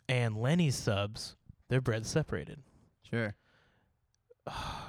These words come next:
Speaker 2: I
Speaker 1: gosh.
Speaker 2: think it's a type of sandwich, a distant cousin.
Speaker 1: It's
Speaker 2: But it's such a broadly elaborated on food item now
Speaker 1: Right.
Speaker 2: that it is its own category.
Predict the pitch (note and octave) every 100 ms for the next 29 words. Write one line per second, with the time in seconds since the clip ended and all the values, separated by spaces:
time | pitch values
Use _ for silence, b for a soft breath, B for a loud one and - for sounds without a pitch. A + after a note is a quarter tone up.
0 | - F#3 - C4+ - B3 F#3+ C3 - -
1 | B2 C3 - - A#2 A2+ - A2+ A#2 A2
2 | - - - _ - B2+ - - F#3 -
3 | D3+ C3+ - G#2 G2 G2 G2+ _ _ -
4 | E3+ - - - - F3+ F3 - - -
5 | - - - G#3+ - - - _ _ -
6 | - B2+ C3 B2+ B2+ B2 - D3+ E3+ F3
7 | E3+ D3+ D3+ C#3+ C#3 C3 B2+ - C3+ D3
8 | C3+ C3 B2+ A#2 A2+ A2 G#2+ G#2+ G#2 -
9 | B2+ A#2+ A2+ G#2+ G#2+ G2+ G2 F#2+ F#2 G2
10 | _ A#2+ G2+ G2 B2+ D#3 D3 B2+ - A#2
11 | A2 G#2 G2 G2 _ _ _ _ _ _
12 | - A2 - - A#1 A#1+